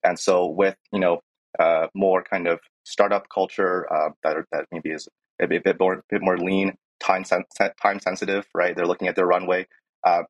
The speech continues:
we are able to apply a more lean methodology to create that, you know, initial M V P, initial, uh, launch of, of a new offering. Whereas with, uh, larger enterprises, there's, you know, governance and compliance and,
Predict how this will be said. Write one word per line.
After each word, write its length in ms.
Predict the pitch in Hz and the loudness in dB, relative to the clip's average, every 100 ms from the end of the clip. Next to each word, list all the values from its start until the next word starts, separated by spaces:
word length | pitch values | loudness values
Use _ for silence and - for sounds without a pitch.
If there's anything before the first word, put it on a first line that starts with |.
| _ | _
we 220 | 76 98 98 | -4 2 4
are 180 | 85 | 4
able 220 | 95 98 95 | 2 0 -2
to 80 | |
apply 300 | 90 - 90 | -2 2 2
a 40 | 85 | 2
more 260 | 85 90 | 0 0
lean 280 | 85 90 92 | 0 -2 0
methodology 760 | 90 90 82 82 85 - 78 80 - | 0 2 2 2 0 -6 -14 -14 -8
to 180 | 90 82 - - | -2 -2 -4 -12
create 300 | - 98 90 | -2 0 2
that, 200 | - 85 | 2 0
you 60 | 85 | 0
know, 140 | 85 | -2
initial 400 | 85 87 - 87 85 | 0 -2 0 0 0
M 140 | 87 | -2
V 140 | 85 80 | -4 -4
P, 220 | 95 85 - - - | -4 -4 -10 -20 -4
initial, 600 | 92 90 92 - 90 85 | -2 0 0 2 2 2
uh, 220 | 82 80 78 - | 2 0 0 2
launch 340 | 87 85 - - | 2 0 -6 -2
of, 160 | 80 82 | -2 0
of 120 | 85 82 | -4 -2
a 40 | |
new 180 | 80 80 | -4 -4
offering. 340 | 76 - 69 - - _ _ _ _ _ - - | -6 -8 -12 -14 -20 _ _ _ _ _ -12 0
Whereas 340 | 98 95 90 - | 2 2 0 -2
with, 200 | 87 87 _ _ - | -4 -4 _ _ 0
uh, 140 | 87 85 | 2 2
larger 240 | 90 90 | 0 -2
enterprises, 680 | 101 107 107 101 92 92 92 | -2 0 2 0 0 -2 -2
there's, 260 | 90 85 - | -2 -4 -8
you 80 | 85 | -4
know, 140 | 78 78 _ _ _ - | -4 -4 _ _ _ 0
governance 500 | 95 95 92 90 - | 0 0 -4 -4 -8
and 100 | - | -10
compliance 760 | 87 - 95 92 90 87 87 | -8 0 0 2 -2 -6 -4
and, 180 | 85 85 | -6 -6